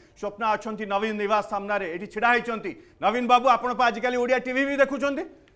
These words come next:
ଯେତେବେଳେ କୁହାଗଲା ଯେ ଗୁମାସ୍ତାଙ୍କ ହାତରେ ରିମୋଟ, ଆପଣ ଓଡ଼ିଆ ଚ୍ୟାନେଲ ଦେଖୁନାହାନ୍ତି, ଆପଣ ପା ଆଜିକାଲି ଦେଖୁଛନ୍ତି, ଟିକେ ଦେଖନ୍ତୁ, ନହେଲେ ଆପଣଙ୍କର ଗୁମାସ୍ତା ଟିକେ ଲଗେଇକି ଦେଖାନ୍ତୁ ଗୁମାସ୍ତା, ଯେ କେମିତି ଯେ ଆପଣଙ୍କ ଅଜାଣତରେ ଏସବୁ ହେଇଗଲା,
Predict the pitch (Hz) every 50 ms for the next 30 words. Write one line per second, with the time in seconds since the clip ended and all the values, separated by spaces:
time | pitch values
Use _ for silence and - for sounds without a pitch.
0 | _ - 208 202 233 247 247 240 240 233 240 247 247 247 254 254 247 220 247 220
1 | 233 233 247 240 233 - 247 240 220 247 233 247 240 240 247 233 240 240 240 240
2 | 262 254 220 208 - - - - - - 196 202 226 240 240 240 233 214 233 240
3 | 240 240 247 233 240 247 240 226 240 240 254 262 254 254 240 247 240 226 247 254
4 | 226 254 254 214 240 262 262 240 262 - 262 285 262 294 277 262 311 311 - -
5 | - _ - 214 247 247 240 262 254 302 302 269 277 254 247 247 262 262 - -
6 | 254 262 262 240 262 262 220 247 247 262 262 254 254 277 269 214 254 262 262 254
7 | 240 262 269 233 262 220 254 254 262 302 269 285 285 226 240 247 247 233 240 -
8 | 208 151 - - - _ _ _ - 185 262 254 254 254 247 247 269 285 - 254
9 | 247 247 277 269 - - - _ _ _ - 135 226 254 240 190 196 196 - -
10 | 240 240 247 233 - 247 254 254 254 240 - 185 185 165 202 262 294 311 311 -
11 | 302 285 294 285 277 285 294 277 262 277 247 294 269 262 277 285 294